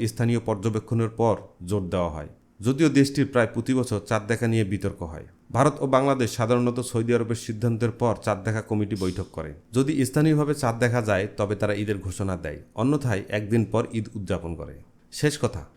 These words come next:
এবারের ঈদ কবে হবে তা নিয়ে চাঁদ দেখার অপেক্ষা করতে হবে। সৌদি আরব সহ অন্য অন্য দেশের সিদ্ধান্তের দিকে তাকিয়ে আছে মুসলিম বিশ্ব। এই বিতর্কে নতুন কিছু নয়, তবে এটি বারবার সামনে চলে আসে।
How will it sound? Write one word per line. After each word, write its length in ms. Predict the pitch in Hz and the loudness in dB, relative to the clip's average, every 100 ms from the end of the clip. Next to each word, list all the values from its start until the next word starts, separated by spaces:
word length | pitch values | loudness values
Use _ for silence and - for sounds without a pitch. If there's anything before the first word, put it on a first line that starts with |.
| - | -2
এবারের 280 | 120 135 135 | 4 4 4
ঈদ 120 | 127 120 | -2 0
কবে 220 | 123 117 120 | 2 4 4
হবে 220 | 107 95 104 | 2 0 -2
তা 100 | - 104 | -2 0
নিয়ে 200 | 110 104 | 0 -2
চাঁদ 200 | 110 101 | -2 -2
দেখার 220 | 101 98 | -2 -4
অপেক্ষা 320 | 95 98 - 87 | -4 -6 -8 -8
করতে 260 | 82 - | -10 -10
হবে। 220 | 80 73 - - | -10 -12 -18 -18
সৌদি 280 | - 120 135 | -2 0 4
আরব 160 | 143 143 | 2 2
সহ 160 | 143 131 104 | 0 2 2
অন্য 180 | 107 113 | 2 2
অন্য 140 | 113 110 | 2 0
দেশের 280 | 110 113 - | -2 -4 -6
সিদ্ধান্তের 420 | 107 104 107 107 95 | -4 -2 0 -2 -6
দিকে 200 | 101 104 | -6 -4
তাকিয়ে 400 | 101 90 104 95 | -6 -6 -4 -4
আছে 140 | - | -2
মুসলিম 320 | 95 - 104 90 | -4 -4 -4 -4
বিশ্ব। 260 | 85 - 82 78 - - | -4 -10 -14 -16 -16 -2
এই 100 | 113 | 0
বিতর্কে 420 | 110 117 127 123 | 0 0 0 0
নতুন 260 | 113 104 110 | -2 -2 -2
কিছু 200 | 95 - 92 | -4 -6 -6
নয়, 220 | 78 78 - _ | -6 -10 -18 _
তবে 160 | 120 120 | 0 0
এটি 200 | 123 123 101 | 0 0 0
বারবার 400 | 98 101 101 107 - | 0 0 0 -2 -4
সামনে 220 | 101 95 | -6 -6
চলে 220 | 85 87 80 | -6 -6 -6
আসে। 220 | - | -10